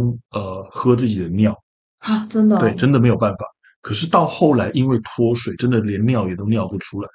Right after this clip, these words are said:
Speaker 1: 他们就说他们就把那个保特瓶啊，不是说捡到个保特瓶吗？喝完的水用那个空瓶去接下雨的雨水。好，接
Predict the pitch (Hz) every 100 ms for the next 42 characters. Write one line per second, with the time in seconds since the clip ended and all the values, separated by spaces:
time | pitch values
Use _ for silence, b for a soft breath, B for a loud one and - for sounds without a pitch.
0 | _ _ _ _ _ - 160 139 139 131
1 | 139 139 120 113 95 117 113 107 _ -
2 | 90 123 120 - 95 95 - - 123 143
3 | 139 131 127 - - 117 104 113 104 87
4 | 113 110 90 85 87 _ b b - 160
5 | 147 113 113 113 - 110 120 123 104 -
6 | 120 120 120 - _ b b - 185 -
7 | - 143 143 143 - - _ _ - -
8 | 92 92 85 85 90 - 92 107 - -
9 | - _ _ _ _ _ _ _ _ -
10 | 120 110 131